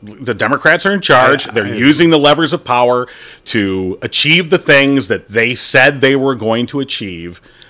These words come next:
Speaker 1: and they're doing it. Uh, just, but again,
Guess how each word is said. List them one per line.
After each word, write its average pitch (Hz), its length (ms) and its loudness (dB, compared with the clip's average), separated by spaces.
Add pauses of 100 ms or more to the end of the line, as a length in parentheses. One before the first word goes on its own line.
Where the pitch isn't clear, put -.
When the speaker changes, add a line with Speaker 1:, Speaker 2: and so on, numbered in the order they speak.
(160)
Speaker 1:
and 87 240 -10
they're 98 100 -4
doing 95 300 -6
it. - 120 -20 (420)
Uh, 92 180 -4
just, - 560 -2
but 135 140 4
again, 143 500 2